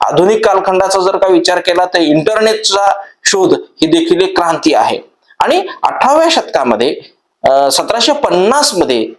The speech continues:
औद्योगिक क्रांती घडून आली. सतराशे पन्नास मध्ये इंग्लंडमध्ये औद्योगिक क्रांती घडून आली आणि जेम्स वॅट यांनी वाफेच्या इंजिनाचा शोध लावला. युरोप खंडामध्ये औद्योगिक क्रांतीला सुरुवात झाली.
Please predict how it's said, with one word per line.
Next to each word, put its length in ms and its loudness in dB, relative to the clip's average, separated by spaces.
औद्योगिक 420 2
क्रांती 300 -2
घडून 260 0
आली. 400 -2
सतराशे 440 -2
पन्नास 500 0
मध्ये 360 0
इंग्लंडमध्ये 560 0
औद्योगिक 480 0
क्रांती 340 -2
घडून 320 2
आली 420 -2
आणि 320 -2
जेम्स 420 0
वॅट 260 0
यांनी 300 0
वाफेच्या 520 0
इंजिनाचा 480 0
शोध 280 -2
लावला. 220 2
युरोप 440 4
खंडामध्ये 580 2
औद्योगिक 480 2
क्रांतीला 440 0
सुरुवात 360 2
झाली. 380 -2